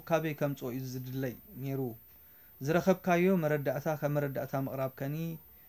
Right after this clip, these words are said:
ነውሪ ድዩ? ጌጋ ድዩ? በለካ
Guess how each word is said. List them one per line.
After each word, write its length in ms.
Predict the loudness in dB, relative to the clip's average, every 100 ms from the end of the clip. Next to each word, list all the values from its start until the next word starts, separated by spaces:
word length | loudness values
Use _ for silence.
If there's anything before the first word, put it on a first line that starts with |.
| -14 -6
ነውሪ 360 | -2 0 2 2
ድዩ? 220 | 2 2 0 -4 -12 -20 -20 -16 -8
ጌጋ 300 | -2 2 4 4
ድዩ? 180 | 2 -4 -6 -10 -20 -20 -16
በለካ 340 | -2 0 2